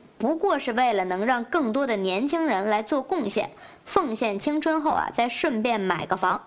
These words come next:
交个社保，一辈子困在这儿搬砖。哎，你要说来这儿工作送房子，那是白日做梦。那用什么吸引人呢？官员们拍了一下脑袋，那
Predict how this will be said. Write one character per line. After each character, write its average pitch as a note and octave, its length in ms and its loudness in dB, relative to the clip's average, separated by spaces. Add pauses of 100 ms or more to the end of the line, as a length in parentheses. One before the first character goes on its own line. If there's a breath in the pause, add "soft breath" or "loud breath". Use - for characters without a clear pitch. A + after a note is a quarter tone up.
(120)
交 D4 180 2
个 C#4+ 100 0
社 D4+ 200 0
保， - 120 -6 (440 loud breath)
一 B3 180 2
辈 D#4+ 300 0
子 - 200 -8
困 C#4+ 280 0
在 F#3 120 0
这 F3+ 100 0
儿 F3 40 0
搬 C#4+ 320 0
砖。 D#4 240 0 (220)
哎， - 260 4 (140)
你 G#3+ 100 0
要 A3 160 2
说 D#4 320 2
来 A3 320 4
这 E4 100 4
儿 B3+ 80 0
工 E4 280 0
作 C#4 160 2
送 E4+ 400 0
房 F3 320 0
子， F#3+ 100 2 (120)
那 G#3 140 0
是 G#3 160 -2
白 E3 320 0
日 A3+ 160 0
做 G#3 220 -2
梦。 G#3 160 -2 (420 loud breath)
那 G#4 260 4
用 F#4+ 140 2
什 D#4 140 0
么 E4 80 0
吸 E4+ 200 0
引 B3 180 2
人 G3+ 180 0
呢？ C#4 160 0 (540 loud breath)
官 D#4 180 2
员 A3+ 240 2
们 A#3 240 0
拍 C#4 260 2
了 B3 80 0
一 A#3 80 0
下 B3+ 200 2
脑 E3 260 0
袋， G3 240 2 (320 loud breath)
那 D#4+ 260 2